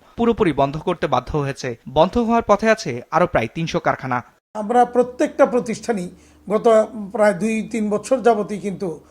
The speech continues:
Speaker 2: লসে রান করতেছে এবং ultimately, ultimately আপনারা দেখবেন যে বছর, মানে প্রতি বছরই বেশ কিছু ফ্যাক্টরি বন্ধ হয়ে যাচ্ছে।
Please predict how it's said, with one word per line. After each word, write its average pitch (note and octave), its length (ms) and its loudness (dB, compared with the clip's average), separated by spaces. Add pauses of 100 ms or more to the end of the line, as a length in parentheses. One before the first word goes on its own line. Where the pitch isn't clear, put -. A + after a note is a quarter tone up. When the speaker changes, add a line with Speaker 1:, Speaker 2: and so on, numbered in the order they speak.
(180)
Speaker 2:
লসে G3+ 340 4
রান D3+ 240 -4
করতেছে - 440 -16 (420)
এবং F#3+ 280 -2
ultimately, B3 580 2 (400)
ultimately A#3+ 460 2 (240)
আপনারা A3 320 2
দেখবেন A3+ 520 2
যে G#3 160 2
বছর, G#3 460 0
মানে G#3 220 -2
প্রতি B3 280 2
বছরই A#3+ 380 2
বেশ A3+ 220 2
কিছু C4 240 -6
ফ্যাক্টরি B3 440 -2 (420)
বন্ধ A3+ 300 2
হয়ে B3 200 10
যাচ্ছে। - 340 -6